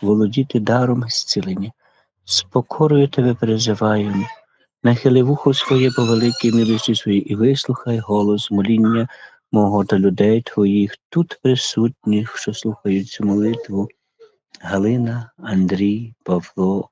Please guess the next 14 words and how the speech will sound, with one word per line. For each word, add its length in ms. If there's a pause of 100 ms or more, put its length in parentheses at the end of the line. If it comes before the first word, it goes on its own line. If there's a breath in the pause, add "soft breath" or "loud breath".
Олена, 640 (120)
Ульяна, 760
Микола, 680
Зоряна, 640 (580 soft breath)
Леся 720 (120)
і 40
інші, 600
які 340
слухатимуть 560
запис, 400
ще 240
долучатимуться 760
до 120
цієї 560